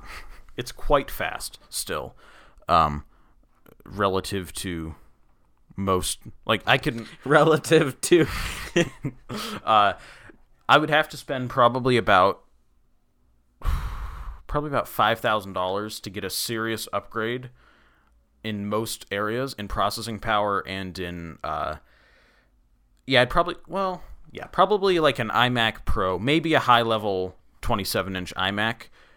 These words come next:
Speaker 1: might be comparable, um, in everything.
Speaker 2: I don't get why you, why you
Speaker 1: except
Speaker 2: feel
Speaker 1: for
Speaker 2: like
Speaker 1: I O.
Speaker 2: you need to get a desktop, 'cause if you get a laptop and then, um,
Speaker 1: I
Speaker 2: just
Speaker 1: don't
Speaker 2: get
Speaker 1: like
Speaker 2: a monitor,
Speaker 1: laptops.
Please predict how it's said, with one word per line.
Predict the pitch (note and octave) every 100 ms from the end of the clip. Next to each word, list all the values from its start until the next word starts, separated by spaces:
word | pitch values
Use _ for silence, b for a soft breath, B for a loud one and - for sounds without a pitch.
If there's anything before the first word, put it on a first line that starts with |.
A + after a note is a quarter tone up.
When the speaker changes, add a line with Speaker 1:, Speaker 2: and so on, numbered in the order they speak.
| b b
Speaker 1:
might | F#2+ F#2+ A2+ A2
be | A#2
comparable, | - A#2 A#2 B2 B2 C3 - b b b b -
um, | G2 F2 D2+ D#2+ -
in | A2
everything. | A#2+ B2+ C3 E3
Speaker 2:
I |
don't | G#3
get | - G3+
why | C#3+ D3+
you, | D3+ D3 - _ _ -
why | A2+ B2
you | C3
Speaker 1:
except | C3+ D#3
Speaker 2:
feel | C3+
Speaker 1:
for | C3+
Speaker 2:
like | B2
Speaker 1:
I | G#2 F2+
O. |
Speaker 2:
you | A2+
need | A#2+ A2+
to | A#2+
get | - A2+ A2+ - b b b
a | A#2
desktop, | A2 - A2 A2 - - G2 -
'cause | A#2 A#2
if | A#2+ -
you | A#2+
get | G#2 B2+ D3+ - _ _ _ _ _ _ _ _
a | A#2 A2 _ _
laptop | - A2+ B2+ - - G2+ G2 - - -
and | A2+
then, | A2+ G#2+ A2 G#2+ _ _ _ _ _ - - _
um, | A2 G#2+ G2+ F#2+ F#2 - - - - _ -
Speaker 1:
I | G2+
Speaker 2:
just | G#2+
Speaker 1:
don't | D2 A#2 G#2+
Speaker 2:
get |
Speaker 1:
like | F#2+ F#2
Speaker 2:
a |
monitor, | A2+ - G2 G2
Speaker 1:
laptops. | F#2+